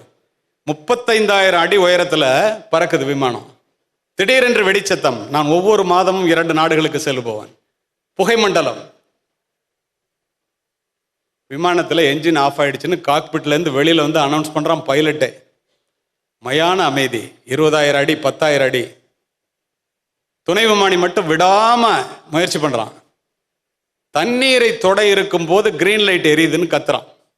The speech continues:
துணை விமானி. காக்பிட்டுக்குள்ள பைலட் தாண்டி உட்கார்ந்து ரெண்டு பேரும் சேர்றான். விமானம்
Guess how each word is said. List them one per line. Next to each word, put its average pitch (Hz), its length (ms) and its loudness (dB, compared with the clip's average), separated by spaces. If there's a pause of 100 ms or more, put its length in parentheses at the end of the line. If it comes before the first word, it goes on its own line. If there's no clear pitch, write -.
(280)
துணை 180 220 -2
விமானி. 147 320 0
காக்பிட்டுக்குள்ள 165 800 -2
பைலட் 160 380 0
தாண்டி 151 280 0
உட்கார்ந்து 151 320 -2
ரெண்டு 143 240 0
பேரும் 160 220 0
சேர்றான். 147 500 -2 (100)
விமானம் 160 600 0